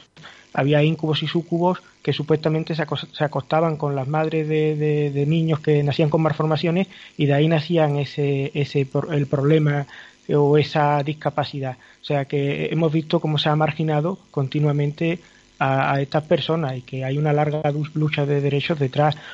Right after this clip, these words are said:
o también como, como antes se decía, ¿no? En la parte que María José hablaba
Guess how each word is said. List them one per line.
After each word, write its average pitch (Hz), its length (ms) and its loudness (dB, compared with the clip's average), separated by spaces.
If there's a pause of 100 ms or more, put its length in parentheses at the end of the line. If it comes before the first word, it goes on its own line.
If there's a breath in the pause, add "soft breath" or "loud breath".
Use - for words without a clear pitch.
o 143 80 -2
también 143 240 2
como, 143 380 2
como 139 200 0
antes 151 260 2
se 147 100 0
decía, 135 440 2
¿no? 147 300 0
En 131 240 -4
la 131 80 -2
parte 143 380 -2 (260 loud breath)
que 151 80 0
María 139 240 4
José 147 380 0
hablaba 147 360 2